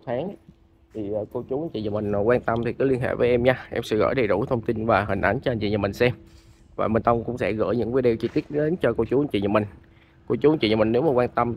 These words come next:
tìm, ờ, đầu tư bất động sản tại khu vực Nha Trang thì nên, ờ, đi xem thực tế cái sản phẩm này nó sẽ hay hơn và rất đáng để đầu tư cho cô chú anh chị và mình nhé.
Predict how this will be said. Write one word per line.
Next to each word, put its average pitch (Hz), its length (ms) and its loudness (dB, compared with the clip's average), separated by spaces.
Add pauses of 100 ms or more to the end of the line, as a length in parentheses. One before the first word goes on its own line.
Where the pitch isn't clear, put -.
tìm, 107 240 0
ờ, 104 140 2
đầu 101 120 4
tư 120 120 4
bất 127 80 0
động 143 80 -2
sản 104 220 0
tại 101 100 -2
khu 123 100 -2
vực 107 120 0
Nha 113 160 2
Trang 117 200 6
thì 117 80 4
nên, 117 240 6
ờ, 117 120 6
đi 117 100 2
xem 113 220 0
thực 110 200 -4
tế 139 140 6
cái 170 100 0
sản 101 200 -2
phẩm 98 200 -2
này 127 120 2
nó 107 140 4
sẽ 143 520 0
hay 131 140 4
hơn 131 200 6 (500)
và 98 380 2
rất 135 220 0
đáng 156 160 4
để 139 80 4
đầu 110 140 6
tư 117 240 4
cho 110 160 0
cô 107 120 -2
chú 123 160 2
anh 156 60 0
chị 107 160 2
và 107 60 2
mình 104 160 2
nhé. 127 140 4